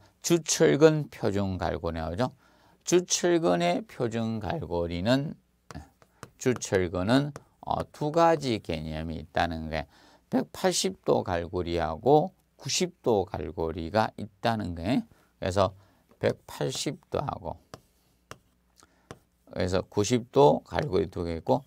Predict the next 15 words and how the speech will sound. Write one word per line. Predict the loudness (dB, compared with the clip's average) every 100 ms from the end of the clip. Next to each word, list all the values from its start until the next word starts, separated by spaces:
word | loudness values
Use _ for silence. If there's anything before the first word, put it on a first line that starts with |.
| -2
그런데 | -2 2 2 2 -4 _ _ _ _ _
띠철근 | -2 -2 -4 -2 0 2 0 -2 -4 -16 _
스트럽의 | -10 -10 -2 2 2 2 -2
경우, | -4 -6 2 2 2 _ _
띠철근 | -2 2 2 4 2
스트럽은 | 0 -6 -2 -2 -4
보조철근이죠. | -2 0 0 -2 -2 -4 -2 -4 -6
감싸는 | -6 -4 -2 0 0 -2
철근이죠. | -6 -6 -4 -6 -6 _
그러면 | -2 0 0 -4 -20 _ _
기둥의 | -2 2 2 4 2
주철근을 | 2 0 -2 0 0 2 2 0
감싸면 | -2 -4 -4 -4 -2 0 2 2 0 -8 -8
우리가 | -4 -4
띠철근, | -4 -6 -4 -4 -2 -4